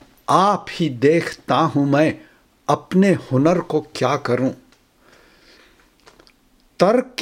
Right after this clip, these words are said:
ताल्लुकात पर गिर गई बर्क़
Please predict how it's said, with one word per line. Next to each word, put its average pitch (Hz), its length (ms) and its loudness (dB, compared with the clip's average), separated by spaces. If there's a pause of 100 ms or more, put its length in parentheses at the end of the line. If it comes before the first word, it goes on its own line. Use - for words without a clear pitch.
(300)
ताल्लुकात 202 1120 0
पर 208 440 0 (420)
गिर 175 520 0
गई 196 400 4
बर्क़ 175 600 0